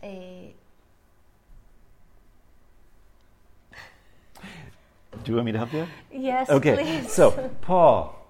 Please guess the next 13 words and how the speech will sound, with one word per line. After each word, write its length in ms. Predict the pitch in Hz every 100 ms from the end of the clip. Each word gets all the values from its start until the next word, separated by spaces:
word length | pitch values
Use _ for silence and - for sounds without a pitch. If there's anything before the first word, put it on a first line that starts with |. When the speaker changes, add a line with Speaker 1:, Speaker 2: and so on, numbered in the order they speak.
| _ - - - -
Speaker 2:
thanks 340 | 151 160 156 -
to 220 | 156 151 147
his 720 | 139 131 117 107 104 - - - -
meeting 760 | 98 123 147 156 160 156 156 - _ _
with 380 | 110 117 117 -
God, 420 | 113 104 87 80 - - - _ _ - - _ - - - 117
He 360 | 123 123 127 120 - - - _ - 113 - -
became 380 | 107 101 117 117
humble. 460 | 113 123 92 - - _ _ _ - - _
And 140 | 95 101
this 140 | 95
humility 800 | - 113 107 143 202 151 90 -
then 440 | 82 90 82 87